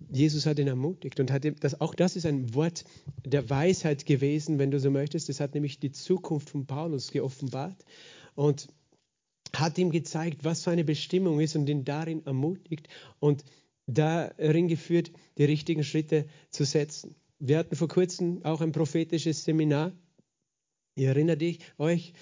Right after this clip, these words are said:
manche von euch haben auch ein persönliches, prophetisches Wort bekommen. Und wenn ihr zugehört habt, waren in diesen Worten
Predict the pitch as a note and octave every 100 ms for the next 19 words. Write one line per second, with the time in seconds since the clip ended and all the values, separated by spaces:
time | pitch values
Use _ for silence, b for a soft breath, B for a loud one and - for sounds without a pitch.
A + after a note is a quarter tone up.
0 | B B C#3 D3 D3 C#3+ D#3 D3 C#3 D3
1 | D3 D3 D3 C#3+ D3+ C3 D#3+ F3 D#3 D3
2 | - B B - D3 C#3 F3 F#3 D#3+ D#3+
3 | C#3 C3 E3+ F3+ - B - D3+ G3 F#3
4 | D3 C#3 C#3+ - D3 E3 E3 - - D#3+
5 | C#3+ - F#3+ F#3+ E3 F3 F3 E3+ C#3 D#3
6 | E3 D#3+ D3+ C3 B2+ D#3+ F3 D#3+ E3